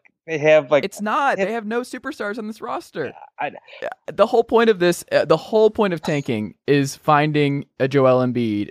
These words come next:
Speaker 2: a Ben Simmons, a Jaylen, a, a, like, a Jaylen Brown, a Jason Tatum, whoever. But the whole point is you've got to at least find one. Like, I understand, like, not being there for, like, five years, like, 'cause you see what happens with the Hornets and the
Speaker 1: Yeah.
Speaker 2: Magic, where even if you are bad, you can be super unlucky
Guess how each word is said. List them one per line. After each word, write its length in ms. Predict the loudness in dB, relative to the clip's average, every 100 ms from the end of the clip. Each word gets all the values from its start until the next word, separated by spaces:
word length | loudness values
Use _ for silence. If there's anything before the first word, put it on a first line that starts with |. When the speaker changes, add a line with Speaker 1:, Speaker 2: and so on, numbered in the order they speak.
| -4
Speaker 2:
a 80 | 2
Ben 220 | 2 2
Simmons, 680 | 0 0 0 -2 -4 -6 -4
a 80 | -2
Jaylen, 440 | 2 2 2 0 -4
a, 220 | -6 -6
a, 20 |
like, 280 | -6 -6 -8 _ -20 -8
a 60 | -4
Jaylen 280 | 0 2 2
Brown, 320 | 2 4 2
a 60 | 0
Jason 400 | 0 0 0 -2
Tatum, 340 | -2 -2 -2
whoever. 520 | 2 4 4 4 2
But 160 | 2 0
the 80 | -2
whole 240 | 0 0
point 340 | 0 0 0 2
is 320 | 2 0 -6 _ _
you've 220 | -6 -2
got 260 | 2 2 2
to 80 | 0
at 60 |
least 180 | 0 -2
find 320 | 0 0 0
one. 300 | -2 0 0
Like, 160 | -2 -2
I 60 | -2
understand, 360 | -2 -4 -4
like, 140 | -4 -2
not 240 | -2 -2
being 180 | -4 -4
there 140 | -4
for, 100 | -6
like, 140 | -10 -2
five 320 | 0 2 0
years, 360 | 0 -2 -4 -6
like, 180 | -6 -6 _
'cause 160 | -4 -4
you 60 | -2
see 140 | -2
what 100 | 0
happens 280 | 0 0 -6
with 80 | -14
the 60 |
Hornets 380 | -8 -4 0 4
and 100 | 6
the 20 |
Speaker 1:
Yeah. 80 | 6
Speaker 2:
Magic, 320 | 4 -2 -6
where 240 | -2 -2 0
even 220 | -2 -2
if 100 | -4
you 140 | 0 2
are 120 | 4
bad, 280 | 4 4 0 -12 _ _
you 120 | -8 -4
can 160 | -4
be 100 | -4
super 460 | -6 -4 -4 2 2
unlucky 580 | 2 0 -2 -2 -4